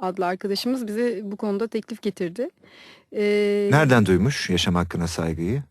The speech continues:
Speaker 1: Grubumuza üyeymiş, Facebook'tan tanışıyoruz. Ee, ve çalışmalarımızı takip ediyormuş. Agresif olmadığımızı özellikle vurguladı. Ee, sakin ve örnek çalışmalar yaptığımız için, e,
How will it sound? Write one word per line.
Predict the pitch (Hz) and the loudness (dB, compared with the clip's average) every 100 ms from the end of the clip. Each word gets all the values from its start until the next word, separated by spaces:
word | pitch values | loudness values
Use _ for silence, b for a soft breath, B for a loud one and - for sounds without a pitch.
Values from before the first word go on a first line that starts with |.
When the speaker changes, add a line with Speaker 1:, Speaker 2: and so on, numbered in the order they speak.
| _ - | _ -8
Speaker 1:
Grubumuza | 196 226 214 226 226 247 | -2 0 0 0 0 0
üyeymiş, | 240 202 190 202 247 | 0 2 2 0 -2
Facebook'tan | - 226 226 220 - 214 214 | 0 -2 -2 -6 -4 -2 -2
tanışıyoruz. | 202 190 - 185 220 285 - | -2 -4 -4 -2 -2 -4 -8
Ee, | 208 208 202 202 196 196 | -6 -4 -2 -2 -2 -2
ve | 196 | 0
çalışmalarımızı | 226 233 220 233 226 220 220 220 | 0 0 0 -2 0 -2 -4 -2
takip | 214 208 240 | -2 -2 -2
ediyormuş. | 247 247 247 247 | -2 0 -2 2
Agresif | 208 202 220 - - | 2 4 2 0 -2
olmadığımızı | 214 233 240 226 214 202 190 185 202 240 B B B | 0 2 2 2 2 0 -2 -2 -4 -6 B B B
özellikle | 196 196 208 208 220 | -2 2 2 0 -2
vurguladı. | 220 220 202 214 202 214 220 330 | -2 -2 0 -2 0 0 0 -4
Ee, | 220 196 196 | -4 -2 -2
sakin | 196 - 202 202 - 226 226 277 | -2 0 0 0 -2 -2 -2 -6
ve | 202 208 208 | -2 -2 0
örnek | 214 202 214 - | -2 -2 -2 -4
çalışmalar | 202 196 208 202 202 | -4 -4 -2 0 0
yaptığımız | 196 190 - 208 202 | -2 -4 -2 -2 -2
için, | 190 - 233 285 B B B B B | -4 -4 -4 -6 B B B B B
e, | - | 0